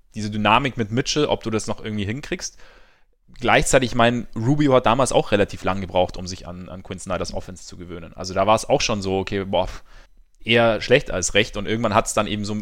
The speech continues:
hat's dann einen Klick gemacht und es war dann nicht perfekt, aber es hat dann, war dann trotzdem eben halt dieses, ja, doch überraschend gute und unangenehme Team. Und vielleicht kannst du da mit Conley schon noch, schon noch was draus machen. Also, dass du, dass er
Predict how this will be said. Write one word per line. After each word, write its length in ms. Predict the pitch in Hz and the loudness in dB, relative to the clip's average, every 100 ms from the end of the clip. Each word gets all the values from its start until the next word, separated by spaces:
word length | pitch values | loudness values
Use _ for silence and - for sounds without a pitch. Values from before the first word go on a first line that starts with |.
| - | -4
hat's 180 | 104 - | -4 -4
dann 120 | 104 | -6
einen 80 | - | -6
Klick 160 | 135 | -6
gemacht 300 | 107 101 107 | -2 -2 -2
und 80 | 95 | -8
es 160 | 87 98 | -2 2
war 180 | 98 | 4
dann 280 | 98 92 92 - | 2 0 -6 -8
nicht 160 | 104 - | -8 -4
perfekt, 360 | 92 110 - | 2 2 2
aber 140 | 98 98 | 0 0
es 80 | - | 0
hat 140 | - | -2
dann, 200 | 98 95 | -4 -6
war 140 | 101 98 | -2 0
dann 120 | 95 | 2
trotzdem 300 | - 104 - | 0 -2 -6
eben 100 | 95 | -4
halt 160 | 98 101 | -2 -2
dieses, 380 | 98 95 - - - - - - - | -4 -4 -4 -8 -16 -20 -20 -20 -6
ja, 160 | 90 | -2
doch 140 | 98 - | -2 0
überraschend 680 | 101 95 - 117 101 - | 2 4 2 -2 -8 -12
gute 580 | - 127 - 127 120 - | -10 -8 2 4 4 2
und 260 | 104 101 139 | -4 -4 -2
unangenehme 560 | 139 117 107 104 101 | 0 0 -2 -2 -4
Team. 300 | - 113 147 - - - - _ _ - | -6 -8 -8 -14 -20 -20 -20 _ _ -12
Und 120 | 107 | -4
vielleicht 300 | 98 95 110 | 0 2 2
kannst 220 | 107 104 | -4 -4
du 40 | 101 | -4
da 100 | 98 | -4
mit 120 | 92 | -2
Conley 300 | 104 104 101 | 0 0 0
schon 140 | 104 | -2
noch, 240 | 101 - - - | -4 -6 -16 -8
schon 200 | - 104 | -2 -2
noch 120 | 98 | 0
was 140 | 95 | -2
draus 220 | - 87 101 | -2 -2 0
machen. 280 | 117 87 | -2 -2
Also, 320 | 58 85 80 - | -12 -10 -10 -8
dass 260 | 90 - | -8 -8
du, 280 | - 92 85 - - - _ _ - - - - - _ _ _ _ - | -8 -10 -10 -12 -20 -20 _ _ -14 -12 -14 -16 -20 _ _ _ _ 0
dass 160 | 95 101 | 2 4
er 300 | 92 90 | 4 4